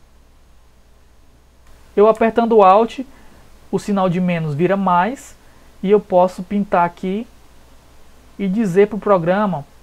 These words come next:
que eu quero que ele utilize essas áreas que estão em verde pra fazer o preenchimento. Aqui o programa já terminou o reconhecimento e você vê que já melhorou bastante com relação ao que tava. Vou apertar aqui em OK.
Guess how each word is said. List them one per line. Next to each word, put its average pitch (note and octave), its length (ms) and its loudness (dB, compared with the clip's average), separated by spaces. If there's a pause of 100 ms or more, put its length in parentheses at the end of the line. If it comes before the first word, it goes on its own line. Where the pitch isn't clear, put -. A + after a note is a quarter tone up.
(140)
que - 60 -2
eu F#3 80 -2
quero F#3+ 240 0
que F#3+ 160 -6
ele F#3+ 160 0
utilize F#3+ 560 -4
essas G#3 440 -4
áreas F#3 520 -2 (180)
que - 80 -8
estão F3 240 -6
em G#3 100 0
verde F#3 460 -2 (420)
pra G#3 140 -4
fazer A3 220 0
o A3 60 4
preenchimento. G#3+ 720 -6 (440)
Aqui F3 200 -4
o G3 60 0
programa F3+ 460 -4
já D#3+ 120 -2
terminou F3+ 480 -2
o F#3 40 0
reconhecimento F3+ 840 -6 (500)
e A#3 60 -6
você A#3 300 -2
vê G3+ 180 0
que G#3 140 -6
já G3+ 100 0
melhorou G3 540 -2
bastante F#3+ 1040 -6 (160)
com E3+ 120 -8
relação E3+ 420 -2
ao F3 100 -4
que A#2 100 -8
tava. B2 460 -4 (200)
Vou D#3 140 -2
apertar D3+ 360 -2
aqui D#3 180 -6
em D#3+ 80 -4
OK. G3+ 480 -2